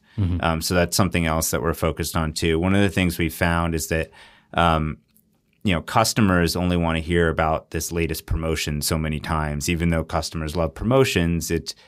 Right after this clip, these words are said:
Speaker 2: you know, it can't be the only thing you talk about. So
Speaker 1: Mm-hmm.
Speaker 2: having great content gives us ways to engage customers, whether that's trending bets or Dan Le Batard's picks for the day or whatever it might be.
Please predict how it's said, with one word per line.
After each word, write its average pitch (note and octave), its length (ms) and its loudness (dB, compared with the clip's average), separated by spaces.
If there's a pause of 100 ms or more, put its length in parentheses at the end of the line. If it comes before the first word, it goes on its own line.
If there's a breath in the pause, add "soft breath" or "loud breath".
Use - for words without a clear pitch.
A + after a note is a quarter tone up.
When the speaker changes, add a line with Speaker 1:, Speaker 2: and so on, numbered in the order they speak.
(260 soft breath)
Speaker 2:
you - 120 0
know, D#2 140 -2 (100)
it F2+ 180 -10
can't F#2 200 0
be F#2+ 80 2
the E2+ 140 0
only E2+ 200 0
thing D#2+ 200 -2
you C#2+ 100 -4
talk D#2+ 300 -2
about. C#2 340 -6
So F#2+ 120 4
Speaker 1:
Mm-hmm. G2 60 4
Speaker 2:
having F#2 380 4
great F2+ 260 2
content E2+ 560 -2
gives D#2 240 -4
us D#2+ 160 -4
ways E2 320 -2
to E2 120 -4
engage D#2 460 -4
customers, E2 600 -4
whether D2+ 240 -4
that's D2+ 240 -6
trending D#2+ 500 -4
bets D#2+ 460 -2
or D2 120 -4
Dan D#2+ 260 -2
Le E2+ 100 2
Batard's D#2+ 460 0
picks - 280 -6
for F2 140 0
the D#2+ 100 -2
day E2 320 0
or D#2 100 -4
whatever F2+ 280 0
it C2 80 -4
might E2 240 -4
be. E2+ 280 -2